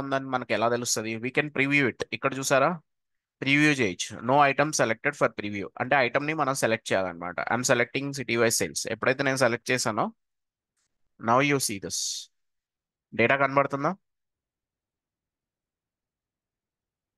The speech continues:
Whenever you select this one, ఇక్కడ డేటా కనబడుతుందా? So, it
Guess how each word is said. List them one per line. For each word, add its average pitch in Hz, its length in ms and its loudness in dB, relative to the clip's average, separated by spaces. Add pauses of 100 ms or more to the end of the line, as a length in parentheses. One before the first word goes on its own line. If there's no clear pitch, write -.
(560)
Whenever 123 400 4
you 147 160 0
select 123 300 4
this 131 120 0 (100)
one, 143 100 -8 (120)
ఇక్కడ 131 240 2
డేటా 127 180 4
కనబడుతుందా? 135 560 0 (1900)
So, 139 100 4 (2250)
it 123 80 -4